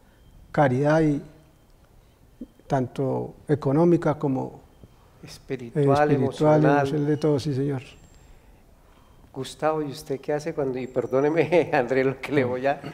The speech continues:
Speaker 2: le voy a decir, ¿usted qué hace, qué hace cuando un chino de estos, como Andrés, dice, "Yo no quiero volver ya"? ¿Ustedes qué hacen? ¿Qué activan? ¿Activan a?
Speaker 1: Bueno, en caso de que un hermano salga con, con un pensamiento así, pues,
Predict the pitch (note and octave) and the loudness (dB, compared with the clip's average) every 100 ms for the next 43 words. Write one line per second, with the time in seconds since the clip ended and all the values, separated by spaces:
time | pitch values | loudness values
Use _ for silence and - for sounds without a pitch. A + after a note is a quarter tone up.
0 | - - A#2 B2+ C3 B2 C3 B2+ C3+ D3+ | -16 -6 -2 4 4 4 0 -4 0 0
1 | D#3 D#3 D#3 D#3+ E3+ E3 D#3 D3+ B2+ B2 | 0 -4 6 8 8 6 0 2 2 2
2 | C3 - F3 E3+ D#3 C3+ D3+ D3+ E3 D#3 | -2 0 4 6 8 8 6 2 -4 -4
3 | - - - - C#3 B2+ A2+ A#2+ C#3+ D3+ | -8 -20 -20 -6 -2 0 0 4 6 6
4 | D3 - - - - - C#3+ C#3+ D3 C#3+ | 4 -8 -20 -20 -20 -6 -2 0 0 8
5 | F#3+ F#3+ F#3+ F#3+ F#3 E3+ D3 E3+ D3+ C#3 | 10 10 8 6 6 4 4 4 4 8
6 | D#3+ F3 F3+ - - - - _ - _ | 8 8 2 -2 -12 -20 -20 _ -20 _
7 | _ - - - D3 D#3 D#3 E3 D#3 C3+ | _ -20 -20 -8 -6 -6 -6 -6 -6 -4
8 | D#3+ D#3 - G#3 F3 C#3 B2+ - D#3+ E3+ | -2 -2 -4 -4 -2 -2 -4 0 0 0
9 | D3+ A#2+ - - - C#4+ - - E3+ E3+ | -2 -6 -12 -20 -20 -20 -20 2 6 6
10 | D3 B2 D3+ F3+ E3+ D#3 D#3 D#3+ E3 E3+ | 6 4 4 4 2 2 2 4 4 6
11 | E3+ E3+ E3 D3+ D3+ D3+ E3+ E3+ D#3 C#3+ | 6 6 4 4 2 4 4 2 0 0
12 | C3 B2+ B2+ D3 C3 C#3+ D#3+ E3 D3+ D3 | 0 -2 -4 -2 0 2 2 2 0 0
13 | D3 C3+ C3 C#3+ D3+ E3 D3 E3 D#3 D#3+ | 0 2 2 2 2 2 2 2 2 2
14 | D3 - - - | 2 -2 -12 -16